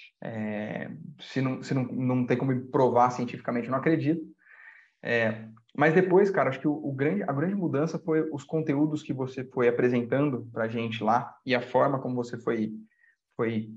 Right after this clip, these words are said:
ah, tratando isso. E a gente até brinca agora que você conseguiu evangelizar mesmo, assim, uma galera, né? Não evangelizar mesmo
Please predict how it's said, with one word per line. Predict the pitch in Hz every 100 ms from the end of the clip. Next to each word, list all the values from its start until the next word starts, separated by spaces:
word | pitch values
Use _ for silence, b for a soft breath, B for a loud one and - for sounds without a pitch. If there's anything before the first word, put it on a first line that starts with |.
| -
ah, | 110 110 104 - - -
tratando | 143 143 - 151 160 131
isso. | 147 - - _ _ _ _ _ _ _ _ -
E | 127
a |
gente | 123 127
até | 131 135
brinca | 127 135 127
agora | 120 123
que | - 139 127 - B B B -
você | 127
conseguiu | 135 135 135
evangelizar | 139 127 139 135 139 156 131 120 123
mesmo, | 123 117 113
assim, | 113 117
uma | 113
galera, | 117 113 90 87
né? | - 196
Não | 208
evangelizar | 175 165 143 143 131 117 123 123
mesmo | 123 123